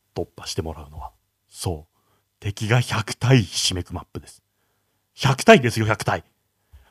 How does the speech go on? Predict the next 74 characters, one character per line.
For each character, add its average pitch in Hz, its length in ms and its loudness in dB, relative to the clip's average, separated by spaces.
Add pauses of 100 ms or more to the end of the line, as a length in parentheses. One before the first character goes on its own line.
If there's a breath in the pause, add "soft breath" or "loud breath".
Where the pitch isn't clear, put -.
(140)
通 147 180 4
常 165 120 4
の 160 80 2
セ 147 120 0
ッ - 20 4
シ - 100 -6
ョ 123 40 0
ン - 20 -2
で 104 100 -4
何 123 200 4
体 107 120 -8
の 90 80 -8
敵 - 220 -6
を 95 40 -2
出 - 100 -6
し - 80 -8
ま 92 60 -4
す - 80 -16
か？ 104 180 -8 (640)
多 90 180 -2
く - 80 -12
て - 100 -6
も 85 120 -6
一 85 180 -6
度 117 80 2
に 110 100 0
出 101 100 -4
す - 100 -10
の 104 80 -6
は 101 100 -6
十 104 160 0
体 175 240 2
ぐ 165 80 6
ら 170 100 8
い 127 40 4
じ 107 80 -2
ゃ - 20 -4
な 104 100 0
い 101 60 -2
で 95 60 -8
し - 80 -10
ょ 85 60 -18
う - 20 -20
か。 - 160 -18 (720)
そ - 160 -16
の 104 180 -8 (100)
十 180 380 6
倍 160 220 0
が 135 260 -4 (240)
目 98 180 -8
の 101 140 -6
前 87 320 -12
に。 76 220 -20 (1700)
そ 101 160 -10
ん - 40 -2
な 147 120 4
大 127 160 2
量 147 120 4
の 147 120 2
敵 139 180 -2
に 135 120 -2
満 127 120 -2
ち 156 80 -8
満 151 140 -4
ち - 20 -12
た - 80 -8
フ - 80 -12
ィ 113 80 -4
ー 113 40 -2
ル 117 80 -4
ド 113 100 -4
な 107 100 -4
ん 101 60 -10
て、 - 160 -18